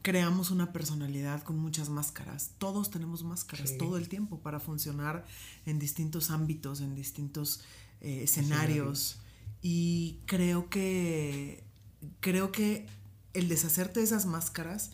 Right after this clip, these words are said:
Speaker 1: y ser eso que eres en, en, en, en lo más íntimo de lo que estás sintiendo,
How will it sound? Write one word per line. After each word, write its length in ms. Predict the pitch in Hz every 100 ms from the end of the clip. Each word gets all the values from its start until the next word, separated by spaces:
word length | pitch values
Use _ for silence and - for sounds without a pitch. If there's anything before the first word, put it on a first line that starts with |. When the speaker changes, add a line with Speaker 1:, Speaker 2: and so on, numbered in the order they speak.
| - - - -
Speaker 1:
y 100 | 180
ser 340 | - 180 185 -
eso 320 | 196 254 254
que 260 | 175 160
eres 400 | 160 165 214 - - - -
en, 200 | 156 156 156
en, 240 | 156 -
en, 240 | 156 160 160
en 200 | 165 156
lo 100 | 165
más 320 | 170 - -
íntimo 520 | 202 208 208 202 170
de 40 | 151
lo 100 | 143
que 100 | 147
estás 200 | - 151
sintiendo, 640 | 170 151 - 151 156 208